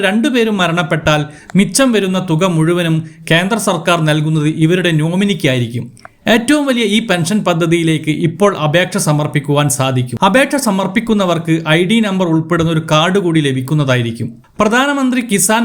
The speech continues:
മന്ദൻ യോജന എന്ന ഏറ്റവും വലിയ പെൻഷൻ പദ്ധതിയിലേക്കുള്ള രജിസ്ട്രേഷൻ ആരംഭിച്ചിരിക്കുകയാണ്. കേന്ദ്ര സർക്കാർ അംഗീകരിച്ച്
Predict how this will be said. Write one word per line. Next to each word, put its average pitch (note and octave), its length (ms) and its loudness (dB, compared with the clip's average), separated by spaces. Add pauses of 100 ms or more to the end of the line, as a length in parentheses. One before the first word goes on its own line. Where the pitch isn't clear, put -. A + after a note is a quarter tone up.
മന്ദൻ G3 320 0
യോജന F3 320 0 (140)
എന്ന E3+ 120 -2 (140)
ഏറ്റവും B3 440 0
വലിയ F3+ 200 0 (100)
പെൻഷൻ D#3+ 360 0
പദ്ധതിയിലേക്കുള്ള D#3+ 760 0
രജിസ്ട്രേഷൻ D#3 520 0 (300)
ആരംഭിച്ചിരിക്കുകയാണ്. C#3+ 960 0 (420)
കേന്ദ്ര G#3 340 0
സർക്കാർ F#3+ 280 0 (120)
അംഗീകരിച്ച് F3+ 560 0